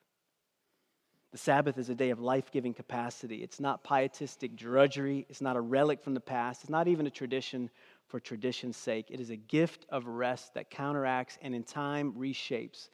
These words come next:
the restlessness that we feel in our souls the rest of those six days.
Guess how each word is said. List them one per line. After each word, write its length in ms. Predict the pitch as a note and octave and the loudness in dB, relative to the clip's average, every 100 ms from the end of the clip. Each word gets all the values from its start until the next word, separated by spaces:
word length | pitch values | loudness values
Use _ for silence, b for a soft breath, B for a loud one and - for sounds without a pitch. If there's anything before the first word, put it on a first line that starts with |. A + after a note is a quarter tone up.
| B B B | B B B
the 100 | B2 | -6
restlessness 800 | A#2 D3 E3 - D3+ - C3+ - | 0 2 0 -6 -10 -8 -10 -6
that 120 | C3+ | -6
we 120 | C3 | -6
feel 340 | - - D3+ D3+ | -6 -2 -2 0
in 160 | C3 | -4
our 140 | A#2 A#2 | -6 -8
souls 680 | - C#3 B2 A2+ A2+ A2+ - b b | -4 0 2 0 -4 -12 -18 b b
the 80 | B2 | -6
rest 320 | B2 C3+ - | -4 -4 -6
of 100 | B2+ | -8
those 220 | A#2 A2 - | -6 -6 -6
six 280 | - - | -14 -14
days. 360 | - F2+ - _ | -14 -16 -18 _